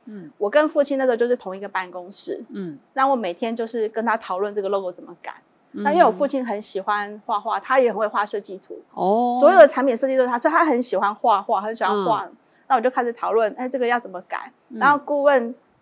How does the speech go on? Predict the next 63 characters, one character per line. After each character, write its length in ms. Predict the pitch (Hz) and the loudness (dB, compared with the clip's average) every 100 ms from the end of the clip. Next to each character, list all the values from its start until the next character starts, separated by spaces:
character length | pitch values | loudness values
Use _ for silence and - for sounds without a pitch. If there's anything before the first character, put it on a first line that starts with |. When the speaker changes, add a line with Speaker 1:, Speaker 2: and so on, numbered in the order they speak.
| _ _ - | _ _ -8
Speaker 2:
呃， 240 | 208 208 | -8 -4
都 160 | - 330 | 4 8
会 100 | 302 | 8
有 120 | 214 | 6
一 40 | |
些 160 | 233 254 | 4 0
改， 240 | 254 196 - | 0 -2 -2
有 80 | 208 | -2
一 80 | 240 | 0
个 80 | |
版 320 | 269 - 202 214 | 0 2 -2 0
本 180 | 214 180 | -4 -4
出 240 | - 202 | -6 -4
来 160 | 196 165 | -4 -6
嘛。 100 | 170 | -8
Speaker 1:
嗯。 200 | 220 175 - _ _ _ _ - | -8 -8 -10 _ _ _ _ -2
Speaker 2:
顾 120 | 320 | 2
问 120 | 302 | 4
给 80 | 254 | 4
我 80 | 233 | 2
新 180 | 196 254 | 2 -2
的 80 | 226 | -4
版 220 | 196 208 | -4 -6
本， 100 | 208 | -8
我 60 | 190 | -6
就 100 | 226 | -8
贴 200 | 240 226 | -4 0
在 100 | 226 | 0
办 200 | 220 214 | 0 -4
公 120 | 208 | -6
室 200 | 220 214 | -8 -10
里 120 | 180 - | -10 -14
面， 260 | 175 110 233 _ _ | -12 -14 -18 _ _
然 120 | 220 | -2
后 60 | 254 | 0
每 140 | 226 | 0
天 120 | 190 226 | -6 -4
就 80 | |
让 160 | 220 202 | 0 2
他 80 | 190 | 0
看。 300 | - - 175 220 _ _ _ | -2 -6 -6 -12 _ _ _
那 80 | 262 | 0
我 40 | 254 | 0
们 120 | 190 | 0
两 120 | 190 | -4
个 60 | 185 | -4
就 80 | 220 | -4
开 180 | 254 | -2
始 100 | 226 | -2
看， 200 | 170 233 | -2 -4
开 140 | 208 220 | -2 -2
始 100 | 196 | -4
讨 220 | - 135 | -4 -2
论， 180 | 202 175 | -2 -2
那 80 | 233 | -2
他 140 | 262 | 2
就 100 | 247 | 2
拿 120 | 202 | 2
下 120 | 196 214 | 0 0
来 60 | |
就 80 | 202 | 0
开 160 | 214 | -2
始 80 | 208 | -4